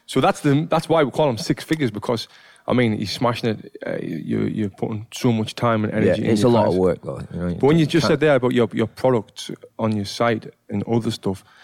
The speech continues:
Speaker 1: I mean, apart from their academy, which is every month or so, you're not really
Speaker 2: Right.
Speaker 1: doing that.
Speaker 2: Yeah, me personally, I don't do that, but I'm just thinking for other people in the fitness industry who are kind of on their own, really. They're not working under a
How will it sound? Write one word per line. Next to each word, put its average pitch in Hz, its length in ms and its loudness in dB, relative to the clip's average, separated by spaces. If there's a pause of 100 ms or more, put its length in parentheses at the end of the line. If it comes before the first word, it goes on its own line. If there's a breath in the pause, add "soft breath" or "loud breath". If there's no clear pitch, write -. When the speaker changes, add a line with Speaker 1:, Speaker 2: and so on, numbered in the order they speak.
(160 loud breath)
Speaker 1:
I 107 60 0
mean, 113 180 4
apart 139 320 0
from 131 140 -6
their 113 120 -2
academy, 120 540 -2
which 107 220 -8
is - 60 -4
every 107 240 -2
month 117 340 -6
or 113 80 -4
so, 107 160 -8
you're 107 100 -4
not 113 140 -4
really 104 340 2
Speaker 2:
Right. 101 140 -10
Speaker 1:
doing 101 260 -4
that. 101 100 -6
Speaker 2:
Yeah, 139 280 2 (100)
me 160 160 2
personally, 127 400 2
I 101 60 0
don't 95 180 -2
do 90 140 -6
that, 92 220 -4
but 95 80 0
I'm 110 120 0
just 113 180 -2
thinking 117 360 -4
for 107 340 -2 (260)
other 117 200 2
people 120 400 -2
in 95 100 -4
the 92 80 -8
fitness 110 400 -4
industry 98 460 -4
who 95 100 0
are 92 60 -6 (280)
kind 120 140 -4
of 117 80 0
on 117 140 2
their 101 160 0
own, 110 180 2
really. 104 320 0
They're 98 180 -6
not 107 140 0
working 101 520 0 (280 loud breath)
under 101 380 6
a 78 80 -4